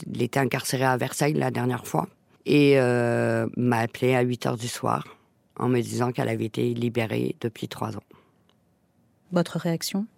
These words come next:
Speaker 1: J'étais sous le choc parce que nous avons été portés partie civile dans cette affaire. Et on nous avait toujours dit que, euh, on serait prévenu à l'avance,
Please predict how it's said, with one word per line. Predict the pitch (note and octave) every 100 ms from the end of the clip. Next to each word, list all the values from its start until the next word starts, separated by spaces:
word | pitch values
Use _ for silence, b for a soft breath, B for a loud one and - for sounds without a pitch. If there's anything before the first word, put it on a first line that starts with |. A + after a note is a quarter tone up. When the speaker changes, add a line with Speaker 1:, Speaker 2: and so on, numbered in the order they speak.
| _ -
Speaker 1:
J'étais | - C#3+ D3+
sous | D#3+
le |
choc | D3+ F#3 F#3
parce | E3 -
que |
nous | D3 D3 C3+
avons | C#3 C3 C#3+ C#3+ C3+ C3+ C3
été | C#3+ C3 C#3+
portés | - D3+
partie | D#3 - C#3+
civile | - D#3 D3+
dans | D3+
cette | D3+ D3
affaire. | - - - - B B B B B B B -
Et | C#3
on |
nous | C#3 B2+
avait | C3
toujours | C3+ B2 C3 A#2
dit | A#2+ D3+ D3
que, | - C3+ C#3+ -
euh, | A#2 A#2 -
on | A#2+
serait | - C3
prévenu | - C3 A#2+ C3 C3+ B2+
à |
l'avance, | B2 B2 D#3+ G#3 -